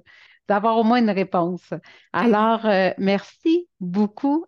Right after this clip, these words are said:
Speaker 1: Et puis, euh, je vais, euh, ça va être déposé, euh, sur, euh, ben, mon site aussi, mon podcast,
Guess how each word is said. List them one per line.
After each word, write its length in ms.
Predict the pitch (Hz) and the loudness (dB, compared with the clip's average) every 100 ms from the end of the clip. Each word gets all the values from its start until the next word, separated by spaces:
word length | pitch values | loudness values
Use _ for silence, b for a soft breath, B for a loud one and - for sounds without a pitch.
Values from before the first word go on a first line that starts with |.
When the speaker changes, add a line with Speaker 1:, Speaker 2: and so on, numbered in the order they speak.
| _ | _
Speaker 1:
Et 160 | 196 185 | -4 -4
puis, 480 | - - 196 196 190 | -8 -8 -4 0 2
euh, 280 | 175 175 | 2 0
je 140 | 180 185 | -2 -4
vais, 360 | 190 180 175 | -2 0 2
euh, 80 | 165 | -2
ça 180 | 160 185 | -4 -6
va 120 | 170 | -4
être 100 | 165 | -6
déposé, 840 | 165 165 170 165 160 165 170 165 165 | -6 -8 -10 -10 -10 -8 -6 -4 -6
euh, 140 | 170 B B B | -8 B B B
sur, 500 | _ - - 165 160 | _ -14 -4 -2 -2
euh, 360 | 151 151 - - - - | -2 -4 -4 -8 -12 -4
ben, 340 | 170 165 160 | -2 0 -2
mon 280 | 170 190 196 | 0 0 -2
site 340 | - 220 220 | -2 -4 -4
aussi, 540 | 208 196 - 233 247 240 | -8 -8 -8 -4 -2 0
mon 180 | 196 175 | -2 -2
podcast, 640 | 170 165 - 202 202 | -4 -6 -4 -4 -4